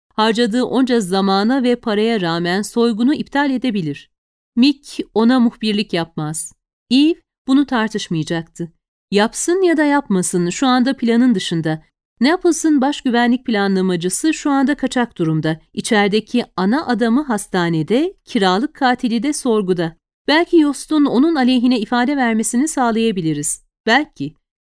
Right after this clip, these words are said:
Gerçi karşılığında pek bir şey öneremeyeceğimizden pazarlıktan ziyade baskı meselesi önemli olacak. Diğer taraftan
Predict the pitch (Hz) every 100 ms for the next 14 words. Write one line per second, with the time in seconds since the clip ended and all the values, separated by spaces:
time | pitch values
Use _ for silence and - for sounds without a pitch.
0 | - 254 311 - 302 294 - 254 254 277
1 | 247 254 262 262 302 - 254 - 254 247
2 | - 202 220 226 294 262 208 190 180 180
3 | - 185 196 202 233 254 262 277 320 311
4 | 277 269 269 269 277 208 214 - - 339
5 | 247 190 208 185 180 - 208 185 - 190
6 | 175 175 151 160 160 160 160 - _ _
7 | 302 302 311 294 269 269 269 277